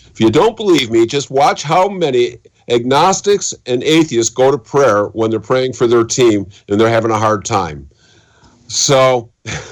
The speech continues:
<laughs> uh, and it may have even changed the face of curling. Speaking of curling, what, uh, is there any,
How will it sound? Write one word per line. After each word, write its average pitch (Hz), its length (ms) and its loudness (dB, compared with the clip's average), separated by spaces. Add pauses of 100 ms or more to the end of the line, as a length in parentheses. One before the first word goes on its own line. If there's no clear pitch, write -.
(140)
<laughs> - 560 -20
uh, 120 340 2 (720)
and 240 240 2
it 220 100 -2
may 233 120 0
have 240 160 2
even 233 220 -10
changed 175 500 -2
the 151 80 -6
face 143 340 -4
of 123 120 -10
curling. 85 520 -4 (340)
Speaking 226 420 -4
of 151 120 0
curling, 117 600 0 (800)
what, 180 280 2
uh, 165 340 2
is 135 180 -6
there 139 120 -2
any, 180 340 -2